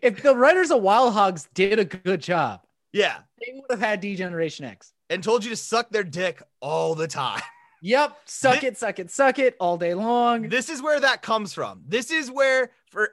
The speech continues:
Speaker 2: every young boy and girl who had to go to timeout in middle school or preschool or wherever you were, because, it was because of D-Generation X.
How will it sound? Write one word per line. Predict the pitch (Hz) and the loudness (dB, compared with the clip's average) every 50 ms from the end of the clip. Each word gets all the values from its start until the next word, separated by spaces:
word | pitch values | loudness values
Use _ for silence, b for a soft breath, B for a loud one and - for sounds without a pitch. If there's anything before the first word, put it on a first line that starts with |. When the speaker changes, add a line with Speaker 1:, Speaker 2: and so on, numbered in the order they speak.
| _ 208 | _ 0
Speaker 2:
every | 220 262 294 294 269 311 311 302 294 294 277 - _ - | 0 2 0 0 -2 -4 -4 -4 -4 -4 -6 -6 _ -14
young | 180 175 208 226 247 254 254 262 262 262 262 240 - _ _ _ _ _ | -8 -2 0 2 2 2 0 -2 -6 -10 -10 -12 -14 _ _ _ _ _
boy | 139 135 190 226 254 269 285 277 | -8 -2 0 2 4 4 2 0
and | 269 247 190 | -2 -4 -2
girl | 202 220 226 226 233 233 220 - _ _ _ _ _ | 0 0 2 2 2 0 -2 -4 _ _ _ _ _
who | - 208 214 202 | -8 -6 -4 -4
had | 180 196 214 233 202 | -2 0 -2 -2 -2
to | 233 | -2
go | 202 226 214 | -2 -2 -2
to | 190 175 | -2 -4
timeout | 143 - - - - 220 233 240 226 220 220 220 226 226 226 226 _ _ _ _ _ - | -6 -10 -12 -8 -6 -4 -4 -2 -2 0 0 0 0 0 -2 -6 _ _ _ _ _ -10
in | 185 196 196 196 196 196 185 175 _ _ | -8 -6 -6 -6 -8 -10 -12 -16 _ _
middle | 190 190 190 202 214 214 220 220 214 | -8 -4 0 2 4 4 4 4 2
school | - - - - 226 226 226 226 220 196 | 0 -4 -10 -6 -4 -2 2 4 4 4
or | 180 170 156 147 139 _ _ _ | 4 4 0 -4 -8 _ _ _
preschool | - - 240 240 214 - - - 226 220 220 220 220 214 220 214 214 _ _ _ | -8 -6 -4 -4 -4 -6 -8 -8 -6 -4 0 2 2 2 2 0 -2 _ _ _
or | 165 160 151 | -8 -6 -2
wherever | 160 185 214 247 254 247 269 | 0 2 4 4 2 2 0
you | 254 262 254 | -2 0 2
were, | 254 233 196 165 147 123 - _ _ _ _ _ _ _ _ _ _ _ _ _ - | 4 4 4 4 2 -2 -6 _ _ _ _ _ _ _ _ _ _ _ _ _ -16
because, | 175 156 - 196 226 226 - 175 147 | -14 -6 0 0 2 2 0 -2 0
it | 165 226 247 | 2 2 4
was | 247 214 | 2 0
because | 160 190 175 135 - 214 214 214 190 | -2 -6 -8 -4 0 0 0 0 0
of | 214 180 | -2 -6
D-Generation | 165 208 190 170 196 175 175 175 160 160 160 143 151 139 | -6 -6 -2 -2 -2 0 0 0 -2 -2 -2 -6 -8 -8
X. | 117 101 92 - - - - | -8 -8 -8 -10 -14 -20 -20